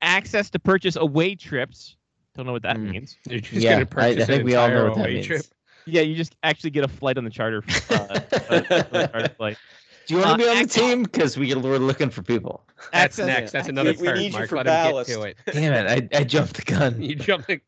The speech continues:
Speaker 3: gun.
Speaker 1: A-, access to exclusive events like watch parties, draft parties, meet and greets, practice sessions, meet and greets with G Ms and presidents, and the opportunity to win additional signature experience like the ceremonial puck drop, team trip, and more. Matt, uh, is Matt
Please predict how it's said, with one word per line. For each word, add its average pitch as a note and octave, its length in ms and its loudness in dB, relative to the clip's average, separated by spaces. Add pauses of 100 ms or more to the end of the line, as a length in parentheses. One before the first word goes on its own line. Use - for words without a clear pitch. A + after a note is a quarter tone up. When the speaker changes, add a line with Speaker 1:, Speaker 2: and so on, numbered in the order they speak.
Speaker 3:
gun. A#2+ 280 -8 (180)
Speaker 1:
A-, - 60 -4 (460)
access E3+ 380 -2
to F3+ 140 -2
exclusive D#3+ 500 -6
events D#3 240 -2
like B2+ 120 -4
watch C#3 320 0
parties, C#3 380 -2
draft C#3 320 -2
parties, C3+ 340 -2
meet C#3+ 240 -4
and D3+ 100 -10
greets, C3+ 380 -8
practice D#3 560 -4
sessions, D3+ 480 -4
meet D3+ 220 -4
and E3+ 80 -12
greets D#3 260 -4
with C3 80 -12 (140)
G E3+ 280 -2
Ms E3 120 -6
and B2 100 -10
presidents, F3 440 0 (340)
and B3+ 240 2
the A3+ 80 0
opportunity G3 480 0
to F#3 80 2
win F3+ 160 -4
additional E3+ 400 -4
signature F#3 500 -4
experience F3 480 -4
like C#3 140 -4
the B2+ 80 -10
ceremonial E3+ 520 -2
puck E3 220 -2
drop, E3+ 320 0 (320)
team F#3+ 240 -4
trip, F#3 300 -2
and D3+ 160 -2
more. D#3 260 2
Matt, C#3+ 400 0 (100)
uh, D3+ 220 4
is D3+ 140 -2
Matt E3+ 200 -2